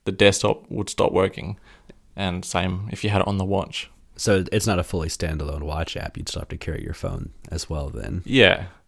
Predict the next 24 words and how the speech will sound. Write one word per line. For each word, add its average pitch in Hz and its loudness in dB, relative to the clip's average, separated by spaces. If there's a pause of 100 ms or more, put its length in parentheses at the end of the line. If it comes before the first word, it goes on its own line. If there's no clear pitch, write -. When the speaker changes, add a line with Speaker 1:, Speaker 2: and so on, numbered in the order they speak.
(100)
Speaker 1:
Oh, 151 4
you 165 10
wouldn't 170 10
have - 0
to 104 -2
carry 113 8
the 95 4
phone. 92 4
It 95 0
would 107 2
just 98 0
have 92 2
to 90 -4
be 85 -4 (440)
switched - -2
on 95 4
somewhere 95 0
and 95 -4
connected 95 -4
to - -6
the 95 -2
network. - 0 (560)
Speaker 2:
Oh, 110 0
okay. - -6